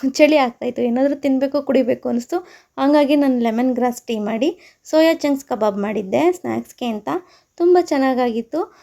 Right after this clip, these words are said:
ನಾನೊಂದು ನಾಲ್ಕನೇ ಸರಿ ಅಷ್ಟೇ ಅನಿಸುತ್ತೆ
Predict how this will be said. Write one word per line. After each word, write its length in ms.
ನಾನೊಂದು 600
ನಾಲ್ಕನೇ 560
ಸರಿ 240
ಅಷ್ಟೇ 280
ಅನಿಸುತ್ತೆ 540